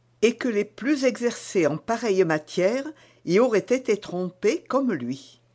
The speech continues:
Aussitôt, il fit appeler D'Artagnan. « Tenez, lui dit-il, voici les ferrets de diamants que vous êtes venus chercher,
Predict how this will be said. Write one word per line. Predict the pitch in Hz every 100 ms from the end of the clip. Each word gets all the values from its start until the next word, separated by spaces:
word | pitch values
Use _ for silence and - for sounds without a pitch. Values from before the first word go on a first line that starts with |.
| _ _ _ _ _ _ _ _ _ _ _ _ _ _ _ _ _ _ _ _ -
Aussitôt, | 262 - 262 - 220 359 - _
il | 175 170
fit | 240 233
appeler | 185 175 165
D'Artagnan. « | 175 170 - 127 95 80 _ _ _ _ _ _ _ _ _
Tenez, | 277 254 202 151
lui | 120 151
dit-il, | 143 147 - 120 110 _ _ _ _ _
voici | 135 202 302 - 196
les | 156
ferrets | 151 240 262 208
de | 190
diamants | 151 175 175 180 277
que | 262
vous | 170 165
êtes | 175 160
venus | 139 196 220
chercher, | - 160 - - 180 -